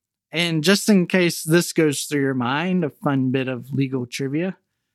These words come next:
The Eighth Amendment we have here in the United States that protects against cruel and unusual punishment.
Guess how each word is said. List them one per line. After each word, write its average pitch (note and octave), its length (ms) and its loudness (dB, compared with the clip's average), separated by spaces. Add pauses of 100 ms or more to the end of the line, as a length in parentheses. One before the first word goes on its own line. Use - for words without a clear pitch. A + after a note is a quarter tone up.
(380)
The D3+ 100 0
Eighth G3 260 0
Amendment F#3+ 500 2 (100)
we E3 160 0
have E3+ 220 0
here F3 120 2
in E3+ 60 2
the E3 80 0
United E3 320 -4
States F3 320 -2
that C#3+ 160 -6
protects D3 400 -6
against C#3+ 340 -6
cruel D#3 240 -2
and D3 100 -2
unusual C#3 360 -4
punishment. D#3+ 680 -6